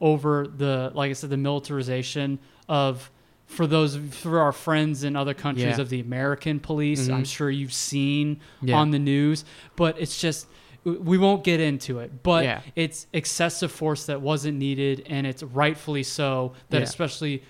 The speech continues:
Speaker 1: black communities got so up in arms and upset over
Speaker 2: Yeah.
Speaker 1: it, and especially the acquittal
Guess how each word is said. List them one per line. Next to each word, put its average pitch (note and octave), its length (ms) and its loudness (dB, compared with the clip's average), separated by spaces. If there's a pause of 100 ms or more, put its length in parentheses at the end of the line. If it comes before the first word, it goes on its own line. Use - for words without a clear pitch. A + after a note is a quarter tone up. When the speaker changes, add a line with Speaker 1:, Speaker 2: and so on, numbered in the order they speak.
(100)
Speaker 1:
black C#3+ 300 0
communities C3 560 -2
got C3 280 -4
so C3+ 280 0
up C3 160 -4
in B2+ 80 -4
arms A#2+ 280 -4
and A#2+ 80 -4
upset C3+ 400 -4
over C3 220 -2
Speaker 2:
Yeah. B2+ 60 2
Speaker 1:
it, - 100 -6
and D#3+ 140 0
especially E3 640 -2
the C3+ 160 -2
acquittal C3+ 640 2